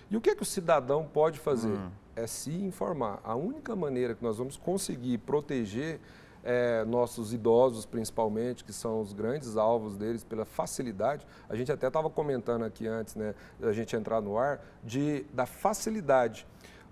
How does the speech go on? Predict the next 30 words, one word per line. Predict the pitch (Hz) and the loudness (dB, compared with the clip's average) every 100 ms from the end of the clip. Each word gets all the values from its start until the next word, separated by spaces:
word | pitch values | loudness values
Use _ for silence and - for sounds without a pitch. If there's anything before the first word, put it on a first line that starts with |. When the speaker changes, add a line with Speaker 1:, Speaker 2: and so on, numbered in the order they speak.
| - | -2
Speaker 1:
O, | 208 226 202 123 - | 2 4 4 2 -2
o | |
estelionatário, | 170 - 139 214 123 113 156 175 113 - | -8 -2 2 2 2 2 4 4 2 -2
ele | 151 202 | -4 -4
tem | - 226 254 | -2 0 2
um | 262 202 160 | 2 4 4
universo | 160 131 131 131 151 | 2 4 4 4 2
muito | 175 - 214 | -2 0 0
grande | 139 143 147 131 | 4 4 6 4
ali | 120 190 | 4 2
de, | 208 254 196 | 0 0 -2
de, | 175 233 | -2 -2
de | 247 220 | 0 2
gente | 123 175 | 2 2
que | 185 | 2
ele | 226 | 0
vai | 233 | 0
testar, | 240 359 147 131 | 0 0 2 0
de | |
teste, | - 156 156 | 2 0 0
teste, | - 165 - | 0 0 2
teste. | 117 - - - | -2 -4 -18 -10
Ele | - 247 | -2 2
vai | 190 | 2
no | 202 | 2
que | 214 | 0
tá | 226 | -2
mais | 247 - | -2 0
fácil, | 147 113 - - | 2 2 0 -6
tá? | 110 127 | -2 -2